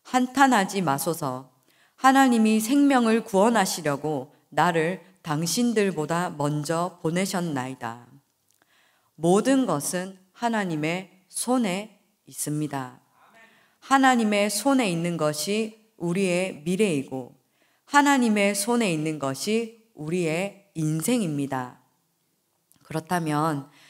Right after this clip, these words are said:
하나님의 손에 있는 우리의 인생과 미래를 어떻게 알 수 있을까요?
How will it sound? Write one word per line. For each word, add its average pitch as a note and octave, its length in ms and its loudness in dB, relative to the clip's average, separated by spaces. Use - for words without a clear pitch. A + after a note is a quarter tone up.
하나님의 A3 640 4
손에 A#3 420 0
있는 C3+ 460 -4
우리의 E3 480 -2
인생과 D#3+ 920 -4
미래를 D#3 760 -4
어떻게 F#3+ 840 -4
알 D#3 160 -4
수 F3 200 -8
있을까요? C3+ 800 -6